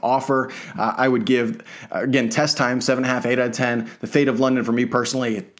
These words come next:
two, two and a half, three maybe. Uh, I just would not recommend it. Um, but that's it for Deckscape. Uh, hopefully you enjoyed the review. And if you wanna check out any of the reviews for other escape room games, we've got basically all of them from Unlock to Exit. Uh, soon we'll have Escape the Room. We've also got Escape Room the board game.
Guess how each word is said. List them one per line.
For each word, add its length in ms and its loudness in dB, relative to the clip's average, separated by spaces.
two, 500 2
two 160 0
and 80 0
a 20 0
half, 260 -2
three 260 2
maybe. 380 0
Uh, 240 0
I 40 0
just 240 -2
would 120 2
not 200 2
recommend 440 0
it. 160 -8
Um, 300 0
but 420 0
that's 220 0
it 120 0
for 120 2
Deckscape. 720 0
Uh, 240 0
hopefully 320 2
you 100 4
enjoyed 500 0
the 280 2
review. 580 0
And 160 -4
if 80 -6
you 80 0
wanna 160 2
check 180 0
out 160 2
any 140 0
of 60 2
the 60 0
reviews 340 0
for 140 -2
other 240 0
escape 300 0
room 140 2
games, 340 2
we've 160 -2
got 220 0
basically 400 -4
all 240 0
of 80 0
them 180 2
from 240 -4
Unlock 540 -2
to 160 -4
Exit. 540 -2
Uh, 160 -4
soon 260 2
we'll 80 0
have 180 0
Escape 420 0
the 140 4
Room. 380 2
We've 180 -4
also 220 -4
got 180 -2
Escape 380 -2
Room 100 0
the 100 -2
board 380 2
game. 320 2